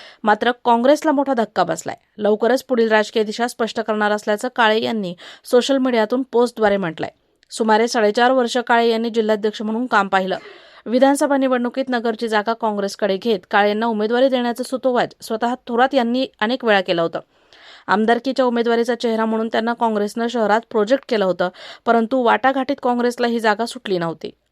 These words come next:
मात्र काळे यांनी त्यांच्या कारकिर्दीमध्ये शहरातील गतप्राण झालेल्या काँग्रेसला नवसंजीवनी दिली. त्यांच्या आक्रमक कार्यशैलीमुळे ते नेहमीच चर्चेच्या केंद्रस्थानी राहिले. चार दिवसांपूर्वी संगमनेर येथे थोरात यांची समक्ष भेट घेत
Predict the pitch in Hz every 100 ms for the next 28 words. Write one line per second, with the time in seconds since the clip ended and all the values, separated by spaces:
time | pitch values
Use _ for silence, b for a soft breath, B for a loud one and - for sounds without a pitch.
0 | - 190 208 214 214 208 202 208 214 208
1 | 202 208 233 285 285 208 196 185 180 269
2 | B B B 254 240 240 269 269 226 247
3 | 262 247 240 226 226 226 226 214 220 233
4 | 233 208 208 208 208 196 170 160 - _
5 | _ _ - 214 214 202 185 208 226 233
6 | 233 208 208 220 233 285 202 170 214 214
7 | 220 254 - 220 208 220 254 262 214 240
8 | 269 226 196 180 175 - B B B B
9 | - 220 214 220 226 220 220 240 247 226
10 | 214 214 208 208 233 233 208 208 214 214
11 | 220 220 214 - 214 226 247 269